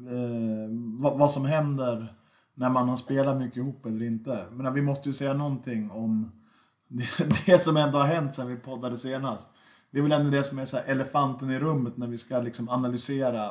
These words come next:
matcherna. Nämligen att, eh, om man, om man räknar in de långtidsskador vi har haft plus försäljningar, så är det väl ungefär liksom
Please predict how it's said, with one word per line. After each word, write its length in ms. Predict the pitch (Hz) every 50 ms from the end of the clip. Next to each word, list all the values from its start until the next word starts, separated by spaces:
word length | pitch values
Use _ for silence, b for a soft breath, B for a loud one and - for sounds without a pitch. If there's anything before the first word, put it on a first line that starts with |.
| 85
matcherna. 560 | 104 117 127 127 120 - - 147 135 117 104 104 b b b b b b b b b b b b b b _ _ _ _ _ _ _
Nämligen 600 | - 143 151 151 147 143 147 147 143 143 139 139
att, 420 | 131 131 127 - - - - - - - _ _ _ _ _ _ _ _ _ _ _ _ _
eh, 540 | - 113 117 117 113 113 113 110 107 107 104 -
om 120 | 123 135
man, 140 | 147 147 143
om 140 | - 143 151
man 120 | 156 151
räknar 380 | 151 156 151 151 151 151 151 151
in 600 | 156 165 170 160 151 143 139 131 127 127 135 127 - 120
de 200 | 135 147 143 143
långtidsskador 920 | 143 147 147 143 139 131 - 143 139 135 - - 175 165 160 151 135 131
vi 80 | 123 123
har 80 | 123 123
haft 360 | 127 120 123 - - _ -
plus 380 | - 139 135 127 127 - -
försäljningar, 680 | - 123 117 - 170 175 160 139 131 127 127 123 120 117
så 120 | 113 - 135
är 220 | 127 127 127 127
det 60 | 127
väl 120 | 127 127 127
ungefär 400 | 127 127 127 120 - 151 143 123
liksom 340 | 123 117 - 123 120 117